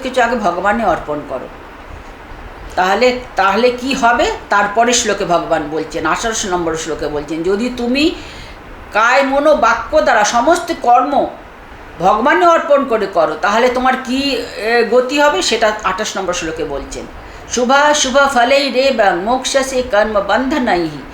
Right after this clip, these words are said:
সন্ন্যাস যোগ যুক্তাত্মা বিমুক্ত মাম উপৈষ্যসি।" আঠাশ নম্বর শ্লোকে ভ-, ভগবান বলছেন যে তুমি যদি কায়, মনো, বাক্য দ্বারা সমস্ত কর্ম আমাতে অর্পণ করে করো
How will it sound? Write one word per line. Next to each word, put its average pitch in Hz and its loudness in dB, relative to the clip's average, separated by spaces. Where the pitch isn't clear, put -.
সন্ন্যাস 262 0
যোগ 196 2
যুক্তাত্মা 180 0
বিমুক্ত 185 -4
মাম 165 -2
উপৈষ্যসি।" 165 -6
আঠাশ 240 -2
নম্বর 226 -2
শ্লোকে 170 -4
ভ-, 156 -8
ভগবান 160 0
বলছেন 147 -8
যে 220 2
তুমি 240 -2
যদি 277 0
কায়, 233 4
মনো, 285 4
বাক্য 247 2
দ্বারা 254 4
সমস্ত 330 4
কর্ম 294 4
আমাতে 277 2
অর্পণ 330 4
করে 294 4
করো 233 2